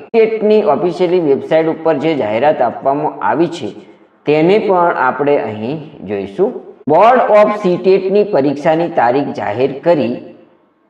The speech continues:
એકસો બત્રીસ શહેરોમાં આયોજન કરવામાં આવશે. સી બી એસ સી સ્કૂલોમાં શિક્ષક બનવા માટે આઠ ફેબ્રુઆરીએ પરીક્ષા યોજાશે. તો મિત્રો, અહીં કઈ તારીખે પરીક્ષા યોજાવાની છે, તેની તારીખ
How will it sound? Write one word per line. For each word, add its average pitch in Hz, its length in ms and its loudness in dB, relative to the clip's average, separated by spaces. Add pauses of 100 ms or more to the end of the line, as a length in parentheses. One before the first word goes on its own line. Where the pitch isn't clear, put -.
એકસો 190 520 2
બત્રીસ 185 680 0
શહેરોમાં 147 880 2
આયોજન 110 480 -2
કરવામાં 98 680 -4
આવશે. 101 420 -6
સી - 360 -2
બી 214 180 0
એસ 180 400 0
સી 190 140 2
સ્કૂલોમાં 156 600 0
શિક્ષક 151 500 -2
બનવા 120 540 0
માટે 107 440 -4 (220)
આઠ 160 460 -2
ફેબ્રુઆરીએ 143 840 2 (380)
પરીક્ષા 131 680 2 (240)
યોજાશે. 104 480 -2 (320)
તો 165 80 2
મિત્રો, 214 360 2
અહીં 185 320 2
કઈ 175 180 2
તારીખે 165 420 2
પરીક્ષા 147 460 0
યોજાવાની 139 580 2
છે, 143 140 -2
તેની 131 420 -2
તારીખ 113 360 -2